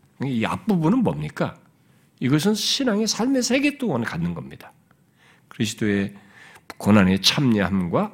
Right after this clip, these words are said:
부활의 권능을 경험한다는 것은 신앙의 여정 속에서 살아있는 동안에 이렇게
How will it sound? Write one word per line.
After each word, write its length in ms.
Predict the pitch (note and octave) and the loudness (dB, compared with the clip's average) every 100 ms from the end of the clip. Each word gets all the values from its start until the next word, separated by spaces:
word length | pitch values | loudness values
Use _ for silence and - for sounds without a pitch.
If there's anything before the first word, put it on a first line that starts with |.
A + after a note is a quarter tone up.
| - | -10
부활의 400 | - G#2+ F#2+ F2+ | 0 2 2 0
권능을 460 | - G2+ C3 B3 A#3+ | 2 4 6 4 2
경험한다는 500 | E3 F#3 G3 F#3 F3+ | 2 2 2 2 0
것은 280 | E3 G3+ - - - | 2 2 0 -6 -8
신앙의 640 | - - D4 C4+ C#4 C3 | -4 0 0 0 0 2
여정 280 | G#2+ G#3 B3 | 4 4 2
속에서 320 | - E3 A#2 | 0 -2 -2
살아있는 600 | - - G3+ C#4+ C#4+ B3+ | -4 -4 0 2 4 4
동안에 300 | A3 G#3+ G#3 | 4 2 2
이렇게 200 | C3+ | 2